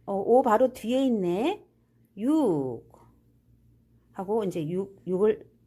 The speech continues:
이렇게 일 대 일 대응을 시켜줍니다. 그 다음에 다시 이제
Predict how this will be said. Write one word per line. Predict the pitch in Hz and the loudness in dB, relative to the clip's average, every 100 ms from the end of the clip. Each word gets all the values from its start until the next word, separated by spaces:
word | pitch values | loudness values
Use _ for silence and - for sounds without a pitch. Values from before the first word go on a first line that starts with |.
| - | -10
이렇게 | 160 160 143 208 - _ _ _ _ _ _ _ _ _ _ _ _ _ _ _ _ _ _ _ _ | -8 -6 -4 -4 -8 _ _ _ _ _ _ _ _ _ _ _ _ _ _ _ _ _ _ _ _
일 | - 196 | -6 0
대 | 208 | 2
일 | 202 202 | 2 0
대응을 | 156 160 160 | -2 0 -2
시켜줍니다. | - 175 156 131 131 - _ _ _ _ _ _ _ _ _ _ _ - - | -6 -12 -12 -14 -14 -20 _ _ _ _ _ _ _ _ _ _ _ -18 0
그 | 330 | 4
다음에 | 370 277 | 6 4
다시 | 175 196 | 0 -4
이제 | 165 165 156 | -2 -2 -4